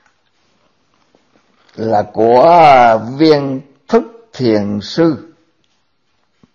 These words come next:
thì, à, tặng Như Quyến Thiền Sư. Thì với cái đề tài này đó, các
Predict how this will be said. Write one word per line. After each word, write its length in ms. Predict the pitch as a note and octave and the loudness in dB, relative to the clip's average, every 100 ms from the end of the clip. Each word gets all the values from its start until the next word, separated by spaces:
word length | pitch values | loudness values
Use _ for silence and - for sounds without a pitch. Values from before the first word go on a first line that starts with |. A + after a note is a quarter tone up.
| _ _ _ _ _ _ - | _ _ _ _ _ _ -16
thì, 200 | F#2 G2+ | -10 -6
à, 200 | G2 G2 F#2 - | -6 -8 -10 -6
tặng 380 | G2 A#2 C3 B2+ | -4 -2 -4 -4
Như 180 | C3+ A#2 | -4 -2
Quyến 220 | A#2+ D3+ F#3+ | -2 -2 -4
Thiền 180 | G#2+ F#2 | -8 -8
Sư. 380 | C3 B2 A#2 _ _ _ _ _ _ _ _ _ _ _ _ _ _ _ _ _ _ _ _ _ _ _ _ _ _ _ _ - | -6 -8 -10 _ _ _ _ _ _ _ _ _ _ _ _ _ _ _ _ _ _ _ _ _ _ _ _ _ _ _ _ -10
Thì 120 | A#2+ | -6
với 200 | C3 F#3 G3+ | 0 0 0
cái 100 | E3+ | -4
đề 140 | C3+ | -4
tài 240 | A#2+ A#2+ | -2 -2
này 340 | A#2+ B2 A#2+ A#2 | -2 -2 -2 -2
đó, 380 | C3 E3 F#3 F3 - _ _ _ _ _ _ _ _ _ _ _ _ _ _ _ _ _ _ _ _ - _ - | -6 -6 -6 -10 -16 _ _ _ _ _ _ _ _ _ _ _ _ _ _ _ _ _ _ _ _ -20 _ -4
các 180 | E3+ | -4